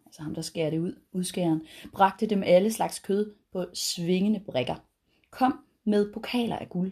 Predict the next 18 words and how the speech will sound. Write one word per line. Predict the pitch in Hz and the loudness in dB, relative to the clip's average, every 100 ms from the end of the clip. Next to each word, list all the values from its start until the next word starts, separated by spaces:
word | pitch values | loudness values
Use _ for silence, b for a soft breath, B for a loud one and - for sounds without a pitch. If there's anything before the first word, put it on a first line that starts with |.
| - | -8
og | - | -6
satte | 175 165 | -6 -6
dem | 180 170 | -6 -4
foran | - 175 170 | -2 -2 -2
dem | 156 | -6
på | 151 | -8
bordet. | 175 156 - - - B B B B | -8 -6 -6 -10 -20 B B B B
Og | 185 | 4
en | 196 | 4
herold | 190 208 190 214 269 - | 0 -2 2 4 2 -4
kom | - 196 - 180 180 - | -6 -6 -4 -8 -10 -2
flittigt | 240 262 - - | 0 0 -4 -8
og | |
skænkede | - 196 190 220 | -2 0 4 2
for | - 156 | 2 -2
dem | 202 | 0
af | 175 | -2
vinen. | 156 180 160 156 | -2 -2 -2 -2